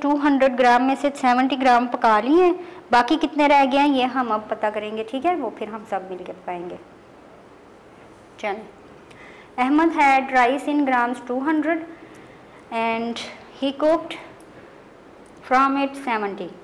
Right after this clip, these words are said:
Subtract seventy from two hundred, zero, three and one। Answer is one hundred thirty gram।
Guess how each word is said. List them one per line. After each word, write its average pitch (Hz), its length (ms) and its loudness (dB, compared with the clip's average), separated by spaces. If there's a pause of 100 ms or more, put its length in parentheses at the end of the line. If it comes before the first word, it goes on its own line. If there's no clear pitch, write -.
(1080)
Subtract 285 640 -2 (540)
seventy 254 420 -2
from 269 320 0
two 277 160 0
hundred, 277 360 -2 (840)
zero, 226 280 -4 (1800)
three 269 400 -6 (880)
and 196 420 -8 (240)
one। 180 180 -6 (1600)
Answer 202 320 -8 (140)
is 269 180 -6 (300)
one 214 320 -4 (300)
hundred 208 640 -6
thirty 180 440 -12
gram। 196 340 -8